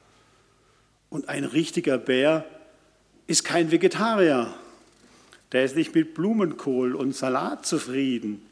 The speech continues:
Der braucht Fleisch. Viele trauerten um Bruno. Neunzigtausend trugen sich in die Kondolenzlisten im Internet ein.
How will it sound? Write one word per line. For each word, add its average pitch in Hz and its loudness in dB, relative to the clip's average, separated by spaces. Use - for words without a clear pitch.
Der 117 -6
braucht 101 -10
Fleisch. - -2
Viele 151 2
trauerten 131 2
um 139 -4
Bruno. 123 -2
Neunzigtausend 147 0
trugen 151 -2
sich - -8
in 131 -8
die 131 -4
Kondolenzlisten 139 -4
im 131 -4
Internet 139 -4
ein. 185 0